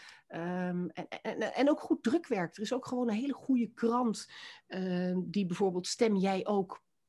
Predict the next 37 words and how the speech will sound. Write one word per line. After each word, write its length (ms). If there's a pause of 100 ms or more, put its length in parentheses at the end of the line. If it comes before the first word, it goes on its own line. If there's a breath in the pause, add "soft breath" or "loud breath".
(140)
heet. 520
En 120
die 120
kun 160
je 80
vinden 260
op 100
stemjijook 540
punt 200
N 160
L. 60
Maar 100
zullen 160
we 60
daar 80
even 120
wat 100
van 120
verzamelen? 480
Vind 160
ik 60
wel 100
leuk. 500
Want 260 (300)
ik 120
ben 120
vast 180
niet 120
de 80
enige 380
die 120
mensen 340
in 100
zijn 180
omgeving 460
heeft 300
die, 240